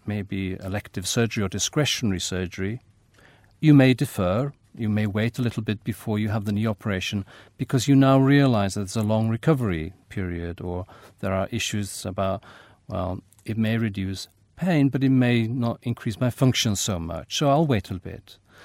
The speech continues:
So it appropriately reduces cost when people become informed. So that's the evidence base, and, uh, clearly all those things are good things, um, and that's why there's such a lot of interest, I think, in these tools at the moment.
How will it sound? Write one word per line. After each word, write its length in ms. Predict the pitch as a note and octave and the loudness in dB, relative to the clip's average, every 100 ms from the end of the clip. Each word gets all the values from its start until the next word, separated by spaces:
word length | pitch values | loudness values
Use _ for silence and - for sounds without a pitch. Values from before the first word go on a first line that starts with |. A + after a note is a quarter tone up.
| - - - | -20 -20 -8
So 160 | - | 0
it 100 | C3+ | 2
appropriately 840 | C3+ - - F3+ - - D#3 C#3+ A#2 | 0 0 6 6 6 2 2 2 2
reduces 560 | A2 A#2+ A#2 - G#2+ | 2 0 -2 -2 -4
cost 400 | - A#2 F#2 F#2 | -4 -2 0 -2
when 100 | A2+ | -4
people 240 | - A#2 A2 | -4 -6 -8
become 340 | A2+ - F#2+ | -8 -6 -6
informed. 440 | F#2 - G#2 F#2+ | -6 -8 -8 -6
So 160 | - A2+ - - - - | -4 -4 -6 -20 -16 2
that's 300 | C3 D3+ - | 4 4 2
the 160 | F3+ | 4
evidence 380 | D#3 C3+ A2+ F2+ | 6 4 2 -2
base, 440 | - E2 E2+ - | -4 -8 -8 -8
and, 280 | G#2 G2+ F#2+ | -4 -2 -2
uh, 160 | G2 G2+ | -4 -6
clearly 440 | - C#3 A#2 G#2 F#2 - - - | 0 2 2 2 -2 -10 -20 0
all 160 | C3+ | 2
those 240 | C3+ C3 B2 | 6 4 4
things 300 | A#2+ A#2+ G#2+ | 2 2 2
are 200 | G2 F#2+ - - | 0 -2 -8 -2
good 180 | D3+ | -2
things, 640 | - - E2+ F2+ G2+ - G#2 | -2 -6 -6 -8 -14 -12 -6
um, 260 | G2+ G#2 | -4 -2
and 140 | G#2+ G#2+ | -2 -2
that's 240 | A2 - | -4 -4
why 140 | A2 | -2
there's 160 | G#2 G2+ | -2 -4
such 180 | - - | -6 -6
a 40 | |
lot 100 | G#2 | -4
of 100 | G#2+ | 2
interest, 360 | A#2 - G2 - | 2 2 -4 -6
I 60 | |
think, 240 | F2+ G#2 F#2 | -6 -6 -6
in 120 | G2+ | -6
these 160 | G2 F#2+ | -6 -8
tools 300 | - G2 - | -8 -10 -10
at 100 | - | -8
the 80 | |
moment. 520 | G2+ G#2 G2 G2 G2 | -6 -6 -8 -10 -14